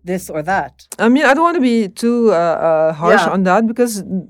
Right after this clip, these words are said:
Speaker 2: I see, especially in Prague, I used to see a lot of, like, uh, guys who handled kids and their wives were working. So I think it depends on the family. It
Speaker 1: Yes.
Speaker 2: depends on your situation. The world has changed a lot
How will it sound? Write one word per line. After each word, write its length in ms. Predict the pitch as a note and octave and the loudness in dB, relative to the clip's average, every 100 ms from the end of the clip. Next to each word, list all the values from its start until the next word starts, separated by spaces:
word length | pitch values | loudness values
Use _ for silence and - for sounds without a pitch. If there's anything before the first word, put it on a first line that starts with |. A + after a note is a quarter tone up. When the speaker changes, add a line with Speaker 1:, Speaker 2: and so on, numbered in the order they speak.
| - | -4
Speaker 2:
I 180 | G3+ G#3 | 0 0
see, 360 | G#3+ - A#3+ G3+ | 0 -4 -2 -2
especially 460 | - G#3 G#3 F#3+ | -4 -8 -6 -6
in 120 | D#3 | -6
Prague, 280 | D#3 F#3 E3+ | -2 -2 -2
I 80 | - | -6
used 240 | D#3+ F3 | -6 -6
to 80 | - | -8
see 240 | D3+ F3 E3+ | -10 -8 -8
a 80 | |
lot 220 | D#3+ D#3+ D#3+ | -4 -4 -4
of, 80 | D3+ | -6
like, 340 | C#3+ C#3 _ | -8 -10 _
uh, 220 | C#3 C#3 - _ _ - | -8 -8 -10 _ _ -10
guys 360 | C#3+ D#3+ D#3+ C3+ | -2 -2 -2 -6
who 180 | D#3 D3+ _ _ | -12 -12 _ _
handled 580 | C#3+ D#3+ D#3+ D#3 C#3+ - | -12 -8 -6 -6 -8 -10
kids 360 | - D3+ C3 - | -8 -8 -8 -12
and 280 | D3 C#3 C#3+ | -10 -10 -10
their 120 | C#3 | -6
wives 340 | C#3+ C#3+ - | -6 -6 -10
were 220 | - C#3+ | -16 -14
working. 480 | C3+ E3 E3 - - | -10 -8 -8 -12 -18
So 320 | C3 D#3+ D3+ D3 - _ _ | -14 -8 -8 -10 -20 _ _
I 140 | - F3+ | -4 -4
think 280 | - A#3 | 0 0
it 80 | G#3 | 0
depends 360 | F#3 F#3 F3 F3 | -2 0 0 0
on 100 | D3+ | -6
the 80 | D3 | -8
family. 440 | - E3+ F3 E3 C#3 | -4 -2 -2 -4 -6
It 80 | C#3+ | -2
Speaker 1:
Yes. 140 | G3+ | 0
Speaker 2:
depends 240 | E3 E3 E3 | 0 -4 -8
on 160 | D#3 | -8
your 120 | D#3 | -8
situation. 800 | D3+ D3+ - D#3 E3 - D#3+ D#3+ - _ _ _ | -10 -14 -12 -10 -10 -8 -10 -10 -16 _ _ _
The 100 | E3+ | -4
world 260 | F3+ G#3 F3+ | 0 0 -4
has 240 | E3 D#3 | -8 -10
changed 380 | - F3 E3+ D3+ - | -8 -6 -6 -8 -10
a 20 | |
lot 340 | C#3+ D3 D3 | -8 -6 -6